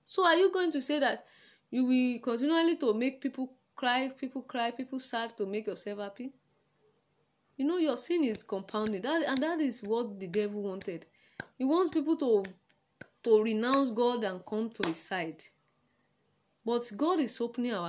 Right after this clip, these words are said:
eyes through this podcast to see these things. Now, the devil is just tricky, sure. It's just, it's not as if he has all the blessings in the hand. He will just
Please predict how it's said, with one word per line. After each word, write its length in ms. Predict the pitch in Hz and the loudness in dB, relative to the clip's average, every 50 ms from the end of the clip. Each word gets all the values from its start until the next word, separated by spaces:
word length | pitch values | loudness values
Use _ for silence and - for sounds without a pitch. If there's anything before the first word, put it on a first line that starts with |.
| 170 175 | -4 -4
eyes 240 | 175 175 170 170 - | -6 -6 -6 -8 -10
through 260 | - - - 262 254 | -10 -4 -2 -2 -2
this 160 | 226 220 - | -2 -4 -10
podcast 560 | - - 214 196 196 - - 180 160 170 - - | -10 -10 -10 -10 -8 -8 -8 -8 -8 -8 -10 -8
to 140 | 226 226 | -6 -2
see 300 | 220 - - - 320 302 | -2 0 2 4 4 4
these 200 | 247 262 254 254 | 4 2 -2 -4
things. 380 | - - 247 208 185 175 175 - _ _ _ _ _ _ _ _ _ _ _ _ _ _ _ _ _ _ _ _ | -4 -4 -4 -4 -4 -6 -10 -14 _ _ _ _ _ _ _ _ _ _ _ _ _ _ _ _ _ _ _ _
Now, 160 | 262 294 302 | 2 4 6
the 120 | 277 330 277 | 6 6 6
devil 260 | 330 381 427 403 415 | 6 6 8 8 10
is 220 | 415 370 277 233 | 10 8 8 6
just 320 | 254 294 302 302 302 - - | 6 6 6 6 4 -2 -4
tricky, 460 | - 294 285 262 - - - 247 226 | 0 0 0 0 -2 -4 -4 -4 -4
sure. 340 | - - 240 226 214 208 214 | -4 -2 0 2 4 4 4
It's 180 | 233 233 214 | 2 -2 -2
just, 500 | 208 277 285 320 302 - - - - - - _ _ _ - - - - _ _ | 0 2 2 2 2 -2 -6 -14 -18 -18 -20 _ _ _ -20 -20 -20 -20 _ _
it's 160 | 247 247 240 | -6 -2 -2
not 200 | 311 339 320 254 | 0 2 2 2
as 120 | 240 240 | 2 0
if 80 | 262 240 | -2 -2
he 100 | 226 202 | 0 0
has 240 | 202 214 233 233 226 | 2 2 2 2 0
all 160 | 220 214 214 | 0 -2 -2
the 120 | 196 196 | -4 -6
blessings 540 | 180 175 196 196 196 196 - 202 180 175 175 | -6 -2 0 0 0 -2 -4 -6 -8 -8 -10
in 140 | 170 175 170 | -8 -8 -6
the 120 | 165 170 | -6 -6
hand. 240 | 180 185 190 180 170 | -6 -6 -6 -6 -6
He 160 | 160 165 170 | -6 -6 -6
will 180 | 190 214 233 214 | -4 -4 -4 0
just 380 | 220 277 294 311 311 - - | 2 4 4 4 2 0 -6